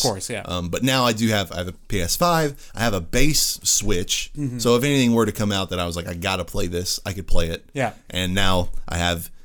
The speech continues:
Speaker 2: access to all the P C library and Xbox games because they all come to P C now. And I was kind of
Speaker 1: <clears throat>
Speaker 2: future-proofing myself because I'm like,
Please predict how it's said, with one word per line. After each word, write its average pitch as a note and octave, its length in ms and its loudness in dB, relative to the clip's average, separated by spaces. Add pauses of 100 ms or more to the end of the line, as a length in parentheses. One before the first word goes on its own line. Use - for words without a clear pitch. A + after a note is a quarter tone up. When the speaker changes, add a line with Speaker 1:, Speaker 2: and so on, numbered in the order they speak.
Speaker 2:
access F2+ 340 -4
to F2+ 120 -4
all G2+ 80 2
the F2+ 80 -2
P A2 120 2
C D#3 180 4
library B2+ 460 4
and G#2+ 360 0
Xbox F#2+ 640 -2
games F2 340 -4
because E2+ 220 -8
they F2 120 -4
all E2 140 -4
come E2 300 -8
to D#2 240 -10
P E2 160 -8
C F2+ 200 -8
now. D#2 220 -12 (180)
And A#2 120 0
I B2 40 2
was C3+ 120 2
kind A3 180 0
of G#2+ 120 0
Speaker 1:
<clears throat> D3 60 -6
Speaker 2:
future-proofing C3 640 0
myself C3+ 420 2
because G2 220 -4
I'm F#2+ 120 -2
like, F2 200 -6